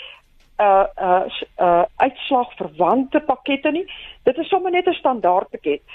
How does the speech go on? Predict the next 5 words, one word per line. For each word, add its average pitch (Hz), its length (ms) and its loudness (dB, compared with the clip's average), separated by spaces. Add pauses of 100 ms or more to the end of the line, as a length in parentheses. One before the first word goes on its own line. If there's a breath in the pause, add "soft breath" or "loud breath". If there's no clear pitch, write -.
(200 loud breath)
"Meneer, 247 520 0
hier 269 260 -2
is 330 80 0
jou 285 140 2
vitamienpakket." 233 920 -2